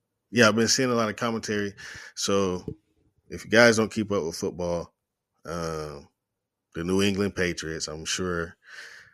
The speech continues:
most of America knows that football team's name. Um, obviously, their coach that won playing the Super Bowls with them have, has left, and they have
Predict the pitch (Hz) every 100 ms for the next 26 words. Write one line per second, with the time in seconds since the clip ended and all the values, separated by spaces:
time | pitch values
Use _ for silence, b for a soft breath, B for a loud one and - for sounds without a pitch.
0 | _ 95 107 104 95 87 90 87 82 80
1 | 80 80 80 78 - 71 80 78 - 80
2 | 85 80 82 - _ _ _ _ - 82
3 | 80 78 73 76 _ _ _ - 87 82
4 | - 87 80 82 _ _ 85 90 87 -
5 | - 101 - - 82 73 92 90 90 B
6 | B B B - 131 120 - 113 104 107
7 | 104 98 90 92 90 90 _ _ _ _
8 | _ _ 87 85 82 78 - - _ -
9 | 87 87 90 87 - - _ _ b b
10 | b b b b 85 87 87 82 82 85
11 | 85